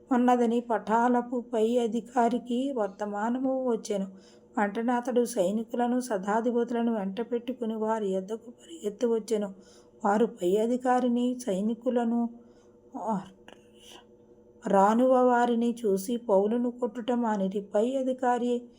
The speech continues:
దగ్గరకు వచ్చి అతని పట్టుకుని రెండు సంకెలతో బంధించమని ఆజ్ఞాపించి,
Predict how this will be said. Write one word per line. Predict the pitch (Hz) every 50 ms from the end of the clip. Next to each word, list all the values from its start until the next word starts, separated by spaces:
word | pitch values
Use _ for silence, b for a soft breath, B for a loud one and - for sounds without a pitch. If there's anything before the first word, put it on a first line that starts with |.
| B B B B B - -
దగ్గరకు | 202 196 202 185 185 226 233 247 254 262 254 254
వచ్చి | 247 247 - 262 254
అతని | 240 240 254 233 233
పట్టుకుని | 214 - - - - - 240 - 269 247 240
రెండు | 233 233 226 226 220 226
సంకెలతో | 226 - 226 196 185 190 - 233 226 240 240 - 233 233
బంధించమని | 220 214 196 190 196 233 233 233 233 247 220 220 226 220 220 233
ఆజ్ఞాపించి, | 233 208 202 202 190 190 226 220 226 226 - 233 214 220 214 - 240 247 247